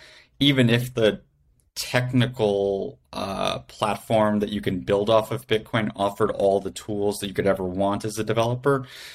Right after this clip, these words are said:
there still is this, um, you know, perverse incentive to always off-, offer new tokens for whoever will buy it for people that wanna make profit, right? And, uh,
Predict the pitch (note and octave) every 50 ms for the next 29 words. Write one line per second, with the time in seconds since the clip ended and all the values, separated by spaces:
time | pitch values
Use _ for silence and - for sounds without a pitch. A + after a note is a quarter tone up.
0 | - - - - A2+ G#2+ - - - C#3 B2+ A#2+ A2+ G#2 G#2 - - A2 G2+ -
1 | - - A2 G#2 G2 G2 F#2+ F#2+ F#2+ F#2 F#2 - - G2 G2 F#2+ F#2 F#2 - -
2 | - G2+ G#2+ G#2+ G#2 - - G#2+ F#2 - - G#2 G2+ G2 F#2+ - G#2+ F#2+ G2+ G2+
3 | G2+ F2+ - - G#2 G#2 G#2 G2+ G2+ - _ _ - G2 F#2+ F#2+ - G#2 G2 G2
4 | G2 F#2+ - - G#2+ G2+ G2+ G#2+ G2 F#2+ F#2 F2+ - - G2+ F#2+ F#2 F2+ F#2+ G2
5 | G2 F#2+ - G#2 F2+ F2+ F2+ E2 - F#2 F#2 F#2 F#2 F#2 F#2 F#2 F#2 - - -
6 | - - - _ - - A2 - A#2+ A2 - G#2 G2 G2 F#2+ F#2 F#2+ F#2+ F#2 F2+
7 | F#2 F#2 F#2 - - - F#2+ F2+ E2+ E2 - G2 - - - F2 F#2 F2+ F#2 F#2
8 | F#2 F#2 - - F#2 F2 F2+ F#2 F#2 F#2 F#2 F#2 F2+ F2+